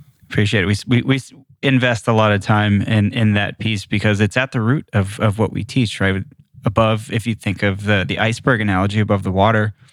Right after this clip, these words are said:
is what we produce. What you see is the profit, the, you know, the outcomes, the productivity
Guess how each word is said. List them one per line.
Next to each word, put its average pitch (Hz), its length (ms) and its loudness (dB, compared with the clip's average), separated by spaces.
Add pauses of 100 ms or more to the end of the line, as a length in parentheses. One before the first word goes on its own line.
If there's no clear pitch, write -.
(340)
is 98 160 0
what - 120 0
we 107 100 0
produce. 113 540 -2 (260)
What 107 160 0
you - 80 -4
see 95 240 0
is 98 160 0
the - 80 -8
profit, 98 520 0 (640)
the, 101 440 0 (140)
you - 140 -2
know, 95 80 2
the 98 160 -2
outcomes, 101 600 0
the - 100 -2
productivity 101 800 0